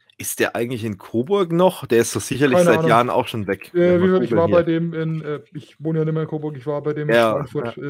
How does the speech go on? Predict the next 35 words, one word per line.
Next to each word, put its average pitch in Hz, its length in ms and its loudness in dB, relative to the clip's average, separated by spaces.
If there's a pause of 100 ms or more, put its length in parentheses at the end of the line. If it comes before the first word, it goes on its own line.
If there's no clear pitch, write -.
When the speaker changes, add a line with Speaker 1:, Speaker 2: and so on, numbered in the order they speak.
(100)
Speaker 2:
äh, 135 40 -8
vor 139 180 -8
ein 135 80 -12
paar 139 180 -8
Jahren 139 220 -6
mal, 139 160 -6
aber 139 200 -8
das, 139 200 -14
wie 151 60 -8
gesagt, 143 200 -6
war 147 120 -2
auch 156 180 -8
nur, 143 180 -2
weil 143 180 -4
ich, 143 220 -12 (640)
äh, 151 180 -2
zufällig 160 560 -2
in 156 140 -2
diesem 147 640 -4
unsäglichen, 160 760 2
äh, 147 960 0
Einkaufszentrum 147 920 -2
unterwegs 151 520 0
war, 156 200 2 (1000)
äh, 143 680 -2 (280)
um 147 380 -2
ein 143 360 -6
Geburtstagsgeschenk 151 540 -4
für 156 100 -4
meine 151 140 2
Mutter 160 240 2
zu - 100 -4
<laughs> - 40 -6
besorgen. 165 520 2 (440)
Speaker 1:
Tatsache, 104 640 -2